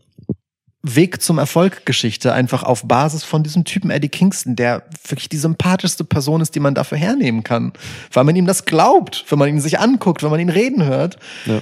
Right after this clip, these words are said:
Speaker 1: Das ist super cool, das hat mega viel gemacht. Ähm, ich hab's wirklich geliebt, jedes Segment davon. Und ich find's geil, also witzigerweise,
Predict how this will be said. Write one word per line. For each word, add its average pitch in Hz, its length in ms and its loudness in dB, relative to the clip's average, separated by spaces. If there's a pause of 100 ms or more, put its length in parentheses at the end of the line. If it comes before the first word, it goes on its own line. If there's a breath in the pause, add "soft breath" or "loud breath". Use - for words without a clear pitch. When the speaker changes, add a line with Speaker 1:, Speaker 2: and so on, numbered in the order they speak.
Speaker 1:
Das - 180 0
ist - 180 0
super 190 340 2
cool, 190 140 4
das 120 160 -2
hat 139 120 0
mega 175 500 2
viel 170 160 -2
gemacht. 147 460 -2
Ähm, 127 160 0
ich 123 120 -4
hab's - 300 -4
wirklich 160 340 2
geliebt, 139 320 -2
jedes 139 240 0
Segment 131 340 0
davon. 104 320 -2 (200 loud breath)
Und 131 100 2
ich 120 100 -4
find's 143 240 0
geil, 165 440 4 (200)
also 143 220 -2
witzigerweise, 147 840 0